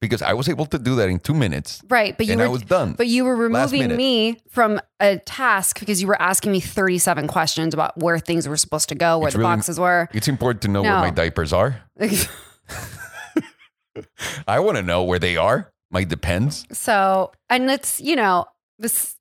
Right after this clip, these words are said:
Speaker 1: It's all right.
Speaker 2: this is just the reality. You're not, like, super hands-on, you know? So, like, you're just like, "Eh, my, you know, what do we do?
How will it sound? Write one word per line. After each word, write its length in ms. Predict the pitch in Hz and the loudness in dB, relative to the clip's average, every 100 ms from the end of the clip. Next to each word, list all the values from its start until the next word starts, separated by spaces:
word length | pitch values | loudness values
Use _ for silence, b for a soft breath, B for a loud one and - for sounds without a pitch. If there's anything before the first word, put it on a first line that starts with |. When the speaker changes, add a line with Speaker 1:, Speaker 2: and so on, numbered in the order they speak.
| _ | _
Speaker 1:
It's 60 | 147 | 0
all 80 | |
right. 160 | 127 85 | 2 2
Speaker 2:
this 180 | 302 349 | 2 2
is 120 | 320 | 0
just 160 | 294 - | 0 0
the 100 | 247 | 0
reality. 440 | 220 208 196 185 | 2 4 2 0
You're 100 | 196 | 2
not, 200 | 214 214 | 2 2
like, 140 | 208 | 0
super 380 | - - - 190 | 0 -2 2 0
hands-on, 640 | 175 175 170 165 170 185 202 | 2 2 2 4 4 4 2
you 100 | 214 | 2
know? 300 | 214 226 226 | 2 2 2
So, 280 | - 180 | 2 2
like, 420 | 175 170 165 - B B B B - _ _ | 2 2 0 -6 B B B B -20 _ _
you're 240 | 190 202 | 0 2
just 280 | 190 196 - | 2 0 2
like, 300 | 190 160 - - _ _ - | 4 2 -2 -18 _ _ -2
"Eh, 260 | 381 381 330 | 2 4 2
my, 80 | 294 | 0
you 320 | 269 254 269 | 0 0 0
know, 160 | 233 233 | 0 0
what 100 | 254 | 0
do 60 | |
we 160 | 277 254 | -2 -2
do? 680 | - 254 247 226 226 233 | -2 -2 0 0 -2 -4